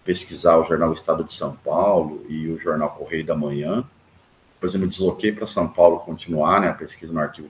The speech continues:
Público de São Paulo, e depois pro Rio pra fazer o, finalizar o trabalho, né, de pesquisa na Biblioteca Nacional. Levantei o material e percebi o seguinte, não me interessava só o conteúdo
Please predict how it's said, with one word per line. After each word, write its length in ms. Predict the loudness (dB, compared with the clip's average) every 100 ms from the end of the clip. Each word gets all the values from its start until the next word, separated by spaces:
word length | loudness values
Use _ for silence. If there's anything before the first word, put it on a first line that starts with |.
| -8
Público 400 | -8 -8 -18 -14
de 100 | -8
São 160 | -6
Paulo, 380 | 0 2 2 0 -12 -20 _ 0
e 60 |
depois 300 | 2 4 2
pro 200 | 4 2
Rio 260 | 4 2 2
pra 140 | 0
fazer 480 | 0 2 2 2 2
o, 240 | 2 -2 -8
finalizar 400 | -2 -2 2 2
o 40 | 4
trabalho, 460 | 0 2 4 4
né, 80 | 2
de 100 | -4
pesquisa 440 | -6 -8 -10 -8 -6
na 80 |
Biblioteca 420 | 0 0 0 -4 -6
Nacional. 560 | -8 -6 -4 -6 -10 _ _ -20 -20 -20 -10 -2
Levantei 460 | 0 0 2 2
o 40 | 2
material 500 | 0 2 4 6 6
e 40 |
percebi 460 | 4 0 0 -4 -2
o 60 |
seguinte, 640 | -4 -4 2 4 2 -4 -14 _ _ -20 -20 _ _ _
não 240 | 2 4 6
me 140 | 4
interessava 600 | 2 4 2 2 0 0
só 200 | 2 2
o 40 |
conteúdo 680 | 2 -2 0 0 0 -4 -10